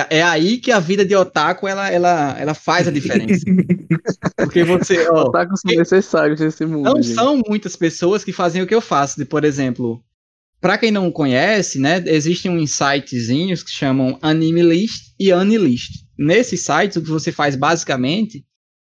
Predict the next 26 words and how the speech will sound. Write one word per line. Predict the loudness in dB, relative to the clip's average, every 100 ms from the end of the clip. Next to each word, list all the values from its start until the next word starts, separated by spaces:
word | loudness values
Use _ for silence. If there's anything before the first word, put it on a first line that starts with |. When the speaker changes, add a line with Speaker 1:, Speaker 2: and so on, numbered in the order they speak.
| _ _ -2
Speaker 1:
é | 2 4 4 4 0 0
gravar | 0 0 0 0 0 2
lá, | 0 0
salvar | 0 -2 0 0 -2 -2
aquele | -4 -4
que | 0
tu | 0
assiste. | 0 -2 -4 -14 _ _ _ _ _ _ _ _ _ _
Então | -2 2 4
eu | 2
salvo | 2 0 0
tudo | -2 -4
que | -2
eu |
assisto | -2 -6 -6
lá. | -4 -4
Eu | -2 -2
assisti, | -2 -4 -2 -2
sei | 2
lá, | 2 2 -2
dois | 0 2 4
episódios | 0 0 2 2 2
de |
One | -2 -2
Piece. | -2 -4 -4
Aí | -4